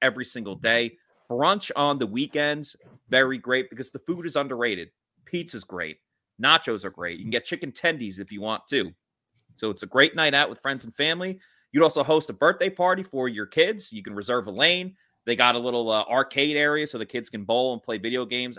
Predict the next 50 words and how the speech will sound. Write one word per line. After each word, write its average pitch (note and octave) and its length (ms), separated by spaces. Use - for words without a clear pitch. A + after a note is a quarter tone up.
at A#2 140
the - 60
same G#2 240
time. G#2 280
So B2+ 120
make A#3 140
sure C#4 140
you G#3+ 60
go G3 100
to D3 60
pinchasers E3 600
dot A2+ 280
net G#2+ 200
to B2 200
reserve A2+ 400
a B2+ 40
lane A2 460
and G#2+ 320
or F#2+ 380
book B2+ 240
a A#2 40
party. G#2 520
Again, A2+ 280
that's G#2 180
pinchasers E3+ 500
dot A2+ 240
net, B2+ 200
and A2+ 80
their A2 180
owner, D#3 340
Anthony A#2 360
Peroni, B2 420
is C#3+ 100
a C#3+ 40
huge B3 320
Bucks A#3+ 220
fan. E2 320
So - 120
you're C3+ 140
supporting G3 640
a B2+ 60
fellow D#3+ 640
Bucks C#3 220
fan B2 220
that F#2+ 140
has - 180
season E3+ 240
tickets. - 400
You're A#2 80
supporting F#3 640